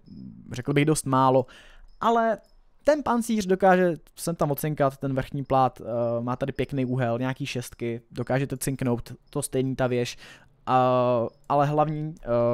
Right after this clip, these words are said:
věc tady toho tanku, hlavní záležitost, hlavní výhodou je právě ta alfa. Eh,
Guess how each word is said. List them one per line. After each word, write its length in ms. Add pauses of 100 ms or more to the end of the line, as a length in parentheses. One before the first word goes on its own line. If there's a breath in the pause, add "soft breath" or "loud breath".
(260)
věc 380
tady 160
toho 140
tanku, 360
hlavní 380
záležitost, 600
hlavní 400 (420)
výhodou 500
je 100
právě 380 (120)
ta 100
alfa. 440 (720 loud breath)
Eh, 360